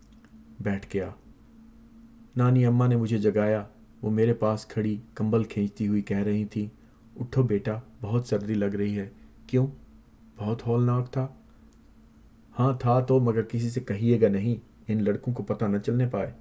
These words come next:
"मगर क्यों नहीं?" नानी अम्मा ने ताज्जुब से कहा, "अगर तुम्हें डर नहीं लगा तो फिर शान ही क्या?" हम दोनों घर की तरफ चले। वो रास्ते में प्यार से बोली,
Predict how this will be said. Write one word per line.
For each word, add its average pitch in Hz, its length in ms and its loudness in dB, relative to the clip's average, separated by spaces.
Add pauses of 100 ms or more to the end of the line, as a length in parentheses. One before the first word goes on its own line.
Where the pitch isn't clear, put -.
(380)
"मगर 160 160 0
क्यों 170 200 -2
नहीं?" 151 260 2 (920)
नानी 110 300 0
अम्मा 120 200 2
ने 117 80 0
ताज्जुब 104 360 0
से - 160 -8
कहा, 101 220 -6 (300)
"अगर 113 100 2
तुम्हें 127 320 0
डर 104 180 2
नहीं 135 220 2
लगा 117 220 2
तो 151 120 -2
फिर 151 160 -8
शान 98 360 -6
ही 127 100 -4
क्या?" 135 260 -4 (760)
हम 110 140 -2
दोनों 113 260 2
घर 104 160 -4
की 107 120 -8
तरफ 101 260 -4
चले। 101 260 0
वो 98 100 0
रास्ते 98 280 -4
में 104 120 0
प्यार 101 260 -2
से 101 160 -8
बोली, 98 340 -4